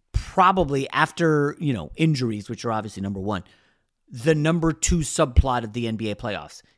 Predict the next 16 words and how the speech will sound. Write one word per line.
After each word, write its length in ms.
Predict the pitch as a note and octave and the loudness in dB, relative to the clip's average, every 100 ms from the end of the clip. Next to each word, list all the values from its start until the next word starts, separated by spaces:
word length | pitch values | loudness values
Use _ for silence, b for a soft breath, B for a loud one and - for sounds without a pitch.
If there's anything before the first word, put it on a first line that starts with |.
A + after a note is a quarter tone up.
| _ | _
Can 280 | - F3 C#3 | -6 -2 -2
Kyrie 500 | A#2+ - E3+ F#3+ F3+ | -2 0 2 4 4
Irving 400 | D#3 C3 B2+ G#2+ - _ _ | 4 2 -2 -4 -8 _ _
keep 260 | - G#3 - | -4 -2 -2
it 100 | - | -2
together 400 | C3+ A#2+ B2 A#2+ | -4 -2 -2 -2
long 300 | A2+ A#2 C#3+ | -4 -2 -2
enough 400 | D3+ E2 - - - _ _ _ _ _ _ _ _ _ _ _ _ _ _ _ _ | -2 -4 -12 -20 -20 _ _ _ _ _ _ _ _ _ _ _ _ _ _ _ _
so 200 | - E3+ | -4 0
that 180 | C3 C3+ | 0 -2
the 100 | C3 | -2
Nets 260 | B2 B2+ - | 0 -2 -2
can 160 | B2 | -2
win 100 | A#2+ | 0
the 80 | A#2 | -2
title? 300 | - F2+ - | -4 -10 -12